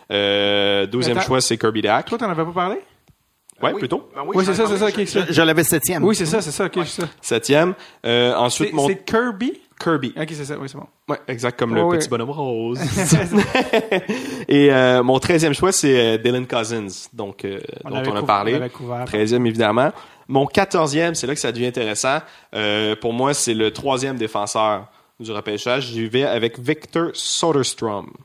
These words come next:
Speaker 2: Euh, de Suède.
Speaker 1: Suédois, droitier, euh, pas grand format. On parle d'un défenseur de cinq pieds dix et demi, cinq pieds onze, mais quand même assez costaud, autour de cent quatre-vingt-dix livres.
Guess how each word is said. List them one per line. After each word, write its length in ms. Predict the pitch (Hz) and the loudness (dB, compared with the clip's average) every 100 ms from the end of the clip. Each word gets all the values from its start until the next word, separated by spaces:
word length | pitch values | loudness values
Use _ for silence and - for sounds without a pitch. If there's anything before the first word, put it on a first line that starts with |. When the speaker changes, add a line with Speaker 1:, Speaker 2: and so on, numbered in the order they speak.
| _ _ _ - | _ _ _ -20
Speaker 2:
Euh, 160 | 139 131 | -16 -14
de 140 | 123 | -14
Suède. 380 | 120 - 147 117 120 | -12 -6 -6 -6 -12
Speaker 1:
Suédois, 840 | - - - 160 147 147 151 156 151 - _ | -4 0 6 6 8 8 8 4 0 -14 _
droitier, 960 | 123 123 127 143 - 143 143 147 151 151 - | -2 2 2 2 0 0 2 2 0 -6 -6
euh, 360 | 107 104 104 | -2 -2 -2
pas 320 | 101 - 147 | -4 0 2
grand 300 | 156 131 131 | 2 2 0
format. 300 | 139 143 123 | 2 -2 0
On 100 | 135 | 0
parle 200 | 175 127 131 | 2 0 2
d'un 60 | |
défenseur 420 | 123 123 117 143 | 0 0 -2 -2
de 160 | 135 120 | -2 -4
cinq 300 | - 120 127 | -4 -6 -6
pieds 160 | - 120 | -8 -8
dix 260 | 123 127 | -6 -6
et 40 | 123 | -6
demi, 360 | 120 135 147 | -6 -4 -4
cinq 240 | 143 120 120 | -6 -8 -6
pieds 200 | 120 117 | -4 0
onze, 420 | 113 139 156 - - - - | 0 -2 -4 -6 -10 -20 -10
mais 300 | 110 110 107 | -4 -2 0
quand 140 | 123 | -2
même 140 | 135 | 0
assez 220 | 135 120 131 | -2 -2 -4
costaud, 460 | - 120 - 160 | -4 -4 -2 -2
autour 180 | 160 147 | 0 -2
de 80 | 135 | -4
cent 200 | 131 127 | -4 -4
quatre-vingt-dix 500 | 127 123 131 135 123 | -6 -8 -6 -8 -4
livres. 300 | 123 147 160 | 0 2 0